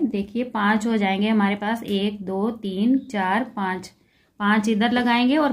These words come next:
पाँच ही इस साइड में लगाएंगे इस तरीके से, सिंपल तरीके से।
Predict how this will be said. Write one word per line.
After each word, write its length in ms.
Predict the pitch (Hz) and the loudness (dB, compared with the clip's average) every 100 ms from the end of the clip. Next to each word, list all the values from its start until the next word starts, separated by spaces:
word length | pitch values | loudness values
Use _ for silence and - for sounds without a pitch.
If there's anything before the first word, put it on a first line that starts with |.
| - | -2
पाँच 280 | 208 214 | -2 0
ही 240 | 233 226 311 | 2 2 0
इस 300 | 339 214 214 | -2 -4 -2
साइड 240 | 208 202 | -2 0
में 180 | 208 320 | 2 2
लगाएंगे 680 | 269 202 196 196 196 254 - - _ _ _ _ _ - | 2 2 2 2 0 0 -4 -12 _ _ _ _ _ -10
इस 200 | 208 208 | -8 -4
तरीके 320 | 208 202 202 | -4 -2 -4
से, 200 | 208 285 | -2 -2
सिंपल 360 | 285 202 202 214 | 0 -2 0 -4
तरीके 360 | 196 196 202 | -6 -6 -10
से। 200 | 202 254 | -6 -8